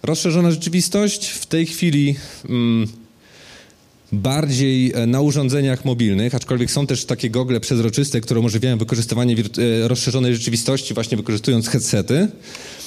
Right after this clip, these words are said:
Natomiast, e,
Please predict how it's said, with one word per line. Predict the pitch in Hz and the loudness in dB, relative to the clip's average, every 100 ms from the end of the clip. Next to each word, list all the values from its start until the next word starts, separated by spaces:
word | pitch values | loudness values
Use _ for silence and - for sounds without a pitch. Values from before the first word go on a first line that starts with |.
| - - | -12 -4
Natomiast, | 123 151 156 156 - - - - - - - - _ - - - 131 | 0 2 2 0 -4 -14 -20 -20 -20 -20 -20 -20 _ -20 -18 -8 -2
e, | 117 107 104 104 - | 0 2 2 0 -4